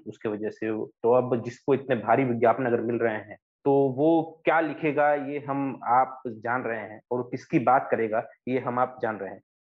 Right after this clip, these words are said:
खैर, अ, इसमें मैं थोड़ा सा एक, अ, जैसे पॉजिटिविटी की बात होती है, तो मैं थोड़ा सा एक पॉजिटिविटी की मैं बात कर रहा होता हूँ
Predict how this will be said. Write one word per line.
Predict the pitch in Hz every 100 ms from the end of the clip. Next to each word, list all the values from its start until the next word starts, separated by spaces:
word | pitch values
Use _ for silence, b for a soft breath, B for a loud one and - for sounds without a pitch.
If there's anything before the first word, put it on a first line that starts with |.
| -
खैर, | 156 170
अ, | - 147 147 143
इसमें | 147 - 180 190 180
मैं | 151 156
थोड़ा | 160
सा | 156 156
एक, | 147 156 151
अ, | 147 135 123
जैसे | 127 127
पॉजिटिविटी | 123 120 117 131 131
की | 127
बात | 117 117
होती | 113 110 120
है, |
तो | 120 120
मैं | 117 117
थोड़ा | 117
सा | 117 117 117
एक | 113 117 117 113 110 -
पॉजिटिविटी | 120 190 135 135 156
की | 143 - 123
मैं | 117 107
बात | 107 -
कर | 107
रहा |
होता | 104 - 101
हूँ | 113